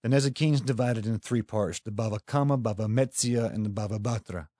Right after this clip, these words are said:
So this particular part is from the Bava Batra, and it deals with,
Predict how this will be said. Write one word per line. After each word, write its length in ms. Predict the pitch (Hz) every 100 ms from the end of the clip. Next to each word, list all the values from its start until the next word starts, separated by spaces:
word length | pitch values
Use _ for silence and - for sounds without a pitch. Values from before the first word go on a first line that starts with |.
| _ _ _ _ _ _ _ -
So 200 | 120 110
this 180 | 147
particular 380 | - - 139 120
part 260 | 107 123 -
is 100 | 107
from 180 | - 131
the 80 |
Bava 300 | 107 117 107
Batra, 540 | 110 131 - 131 131 135 -
and 160 | 117
it 160 | 113 110
deals 340 | 143 196 151
with, 380 | 113 113 113 -